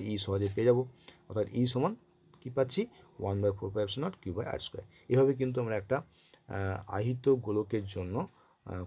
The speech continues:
কোনো একটা বিন্দু, স্মল r দূরত্বে একটা বিন্দুতে, পি বিন্দুতে আমরা ক্ষেত্রফল নির্ণয় করতে পারলাম। এবার আমরা পরবর্তী সমস্যাটা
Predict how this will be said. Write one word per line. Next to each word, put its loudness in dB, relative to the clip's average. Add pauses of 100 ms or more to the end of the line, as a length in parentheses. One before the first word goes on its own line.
কোনো -4
একটা -2 (100)
বিন্দু, -2 (500)
স্মল 0 (100)
r 2
দূরত্বে -4
একটা -2
বিন্দুতে, 2 (300)
পি -6 (100)
বিন্দুতে -4
আমরা -6
ক্ষেত্রফল -8 (120)
নির্ণয় -6
করতে -4 (200)
পারলাম। 8 (520)
এবার 0
আমরা -2 (140)
পরবর্তী 6 (120)
সমস্যাটা -2